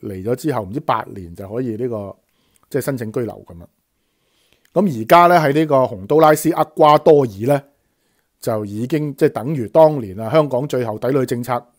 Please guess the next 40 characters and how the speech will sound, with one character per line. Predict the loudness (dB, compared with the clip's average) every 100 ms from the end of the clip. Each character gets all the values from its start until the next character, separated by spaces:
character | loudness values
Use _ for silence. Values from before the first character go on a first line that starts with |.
| _ _ _
宣 | -4 -2
布 | 0 -2
結 | -6 -6
束 | -2
之 | 0
前， | 0 -2 -6 -14 _ _ _ _ _ _ _
即 | 0
係 |
大 | 2 0 0
量 | -2 -2 -6
逃 | -10 -10
港 | -6 0
一 | 0
樣 | 0
啦。 | -4 -12 _ _ _ _ _ _ _
噉 | -2
就 | 0
喺 | 0 0 2
呢 | 2
個 | 0 -2
嘅 | 0 0 0 0
一 | 0 0
路 | -4 -6
啊， | -4 -4
已 | -4
經 | -6 -6
係 | -8 -10
呢， | -10 -12 _ _ _ _ _ _
即 | -2
係 | -2 -2 -6 -10
湧 | -10 -6 -4
去 | -2
呢 | -2
個 | -2
邊 | -6 -6 -6
境 | -10 -12
啊， | -16 _ _ _ _ _ _ _
就 | -10 -8
係 | -10 -8 -8 -8
要 | -8 -8